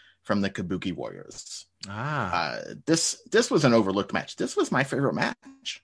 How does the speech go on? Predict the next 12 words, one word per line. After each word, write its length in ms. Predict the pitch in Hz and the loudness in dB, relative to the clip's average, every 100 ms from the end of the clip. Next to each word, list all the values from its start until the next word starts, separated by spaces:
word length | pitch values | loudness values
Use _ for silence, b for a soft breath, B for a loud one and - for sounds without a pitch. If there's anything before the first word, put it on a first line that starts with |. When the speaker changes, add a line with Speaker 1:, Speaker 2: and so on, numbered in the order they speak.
| - | -10
Speaker 1:
at 120 | - | -6
WrestleMania 520 | 104 107 95 98 95 | -4 -4 -2 -2 -2
thirty-six. 640 | 107 95 - - - - b b b b | -2 -2 -4 -6 -6 -14 b b b b
Uh, 60 | 87 | 2
I 320 | 90 85 - | 4 4 0
Speaker 2:
Wow. 60 | - | 2
Speaker 1:
thought 220 | 117 101 - | 2 2 -2
they 220 | - 104 | -2 -2
kicked 340 | - 139 123 | 0 -2 2
it 80 | 139 | 4
off 140 | 120 131 | 4 2
strong. 580 | - 120 143 156 196 | 0 4 4 4 0